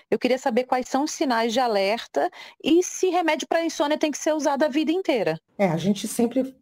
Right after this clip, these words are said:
Speaker 2: a gente ref-, reforça, né, que a insônia é multifatorial, a gente tem que entender quais foram os ca-, os fatores, a gente fala dos três P's, né? Os predisponentes, os precipitantes e os perpetuantes pra insônia, né?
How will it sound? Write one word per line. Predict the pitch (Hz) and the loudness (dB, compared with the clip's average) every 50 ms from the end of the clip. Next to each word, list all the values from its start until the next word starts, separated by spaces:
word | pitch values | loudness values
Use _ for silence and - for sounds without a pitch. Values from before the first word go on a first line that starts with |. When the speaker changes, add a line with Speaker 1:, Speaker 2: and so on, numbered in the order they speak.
| _ | _
Speaker 2:
a | _ 170 | _ -6
gente | 156 175 185 - - | -4 -4 -4 -2 -4
ref-, | 208 196 - - - _ | -4 -4 -4 -14 -16 _
reforça, | 147 139 160 - - 220 220 269 294 285 - - 196 | -10 -10 -10 -4 2 4 6 6 6 4 2 2 2
né, | 214 247 269 | 2 2 2
que | 269 - 196 | 2 2 2
a | 185 180 156 175 175 | 2 2 0 0 0
insônia | 180 175 175 - - 196 180 180 180 175 | 0 0 -2 0 0 2 4 4 4 2
é | 165 160 160 | 2 2 0
multifatorial, | 170 170 160 - - - 156 156 156 147 156 170 185 | 0 -2 -2 -4 -8 -8 -6 -4 -2 0 2 4 4
a | 185 | 2
gente | 185 175 175 | 0 -4 -4
tem | - 170 170 | -4 -6 -4
que | 175 180 | -4 -6
entender | 175 175 180 175 175 170 170 160 147 156 156 - - - - _ _ | -4 -2 -2 -2 0 0 0 -2 -2 -4 -8 -14 -20 -20 -20 _ _
quais | _ - 175 180 - | _ -4 -4 -2 0
foram | 202 196 190 | 0 0 0
os | 180 | 0
ca-, | - - - - - | -2 -6 -6 -6 -10
os | - | -6
fatores, | - 185 175 175 190 180 175 175 - - - - - - - | -6 -6 -4 -4 -4 -4 -4 -6 -6 -10 -12 -12 -14 -12 -10
a | - 151 151 | -6 -6 -4
gente | 160 165 165 - | -4 -4 -2 0
fala | 185 180 185 | 2 2 2
dos | 190 202 196 - | 2 0 -2 0
três | - 247 277 277 277 | 4 4 4 4 4
P's, | - 214 190 170 175 | 4 4 4 4 4
né? | 190 196 220 233 202 | 2 2 2 2 0
Os | 175 175 - | -2 -4 -8
predisponentes, | - - 180 175 175 - - 185 180 185 196 233 302 339 - - - | -8 -6 -6 -6 -6 -4 -4 -2 0 2 2 4 2 2 0 -2 -12
os | |
precipitantes | - - 196 196 - - - _ _ 220 247 302 320 311 | -10 -8 -8 -8 -8 -10 -18 _ _ 2 2 2 2 0
e | 262 | -2
os | 254 - | -6 0
perpetuantes | - 240 233 - - 254 254 - 254 240 214 208 202 196 196 180 175 | 0 0 0 2 -2 -2 0 2 4 6 6 6 6 4 0 -6 -6
pra | - - 190 190 | -2 -2 0 0
insônia, | 190 175 175 - - 170 151 143 143 135 | 0 -2 -4 -6 -4 -4 -2 -2 -2 -2
né? | 135 156 185 208 208 | 0 0 0 -2 -2